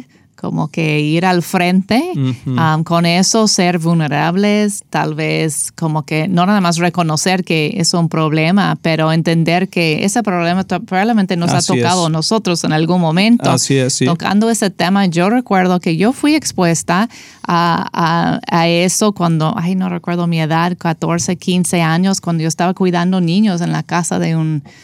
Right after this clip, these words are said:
Speaker 1: a unos vecinos, porque en mi casa no existía eso y no había, pues, el internet, ni teléfonos, ni nada de eso, y por accidente encontré algo,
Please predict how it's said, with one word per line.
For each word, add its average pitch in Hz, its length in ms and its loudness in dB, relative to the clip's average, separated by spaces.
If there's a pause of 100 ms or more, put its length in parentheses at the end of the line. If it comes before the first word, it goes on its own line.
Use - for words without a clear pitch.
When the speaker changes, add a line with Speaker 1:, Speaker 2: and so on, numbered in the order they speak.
(220)
Speaker 1:
a 165 140 -2
unos 196 300 2
vecinos, 151 640 -4 (220)
porque 180 220 -2
en 180 60 4
mi 180 120 4
casa 269 300 0
no 196 140 4
existía 175 640 0
eso 190 280 0
y 160 100 -4
no 180 160 0
había, 180 680 0 (340)
pues, 175 240 0
el 156 140 0
internet, 175 800 0
ni 160 160 -2
teléfonos, 202 640 0
ni 180 80 -2
nada 180 320 2
de 175 240 2
eso, 180 300 2
y 156 80 2
por 190 240 0
accidente 190 840 0
encontré 156 560 -4
algo, 214 540 0